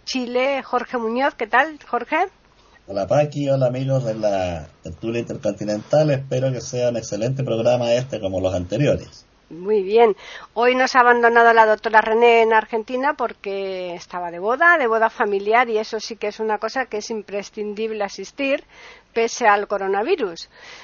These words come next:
Speaker 1: Así pues, desde aquí le mandamos un abrazo grande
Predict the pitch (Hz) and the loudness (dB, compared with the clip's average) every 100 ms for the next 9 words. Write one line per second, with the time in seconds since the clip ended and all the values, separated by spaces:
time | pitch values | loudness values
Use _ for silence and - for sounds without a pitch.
0 | - 208 - 240 226 254 254 233 233 - | -10 -8 -6 -6 -2 0 0 0 0 -2
1 | 254 269 277 262 240 220 202 202 196 208 | -6 -4 -4 -2 -2 0 0 0 -4 -6
2 | 202 202 208 214 208 208 - 202 196 190 | -4 -2 -2 0 0 -2 -6 -4 -2 -2
3 | 190 202 - 202 220 240 233 262 330 | -2 -4 -4 0 2 2 0 -2 -4